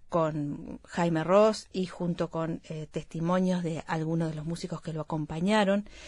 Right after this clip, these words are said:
el periplo, eh, que, eh, terminó con la grabación de este disco, que fue un parteaguas en la carrera, no solo de él, sino también, bueno, del Canario Luna y de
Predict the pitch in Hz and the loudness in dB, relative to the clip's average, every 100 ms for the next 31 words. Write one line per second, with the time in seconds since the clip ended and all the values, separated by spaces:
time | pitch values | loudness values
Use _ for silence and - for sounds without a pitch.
0 | - 240 226 247 254 294 - 208 247 - | -4 0 4 6 6 4 4 4 4 -4
1 | - - - 180 170 160 160 _ 214 196 | -20 -18 -4 0 2 2 -2 _ 4 6
2 | 214 233 185 165 160 196 185 185 180 185 | 6 2 0 0 2 4 6 6 6 4
3 | 190 - 190 185 185 180 170 165 - 165 | 4 6 6 6 4 4 2 0 0 0
4 | 165 170 - - - - - 180 185 - | 0 0 -6 -20 -20 -16 -2 2 2 4
5 | 180 170 170 - 180 190 185 - 247 254 | 4 4 2 2 2 0 0 10 10 10
6 | 226 220 196 - 180 185 175 175 - - | 6 6 6 6 6 6 6 4 0 -4
7 | 185 175 175 185 180 180 175 170 - - | -2 0 2 2 2 2 0 -4 -10 -20
8 | - 214 220 208 202 175 185 196 208 - | -6 4 6 8 8 8 8 8 4 2
9 | - 170 170 160 170 175 180 - 170 170 | 0 2 2 0 2 2 0 -2 -2 0
10 | 160 156 165 165 156 165 208 202 180 - | 0 -2 -2 -2 0 4 6 6 4 2
11 | 180 170 175 170 | 0 2 0 -2